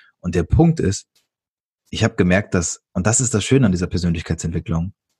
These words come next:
ich habe gemerkt, dass da ganz, ganz wenig Konkurrenzdenken stattfand.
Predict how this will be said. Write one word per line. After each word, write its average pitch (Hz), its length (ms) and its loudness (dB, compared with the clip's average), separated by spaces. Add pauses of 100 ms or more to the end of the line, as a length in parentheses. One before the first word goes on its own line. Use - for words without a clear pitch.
(140)
ich - 120 -6
habe 104 100 -2
gemerkt, 98 320 2
dass 98 100 -2
da 90 100 0
ganz, 117 280 0
ganz 101 160 0
wenig 107 200 0
Konkurrenzdenken 90 1000 -4
stattfand. - 560 -8